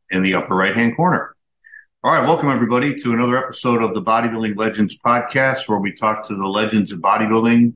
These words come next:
and we also talk about the history of bodybuilding. I'm your host, John Hanson.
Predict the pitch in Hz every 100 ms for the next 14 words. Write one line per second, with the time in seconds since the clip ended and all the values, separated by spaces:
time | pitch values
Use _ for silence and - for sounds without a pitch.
0 | - 95 92 92 - 90 101 92 92 90
1 | - 104 113 - 104 92 98 92 98 120
2 | 127 _ _ _ - 98 98 101 98 -
3 | 95 92 104 110 151 156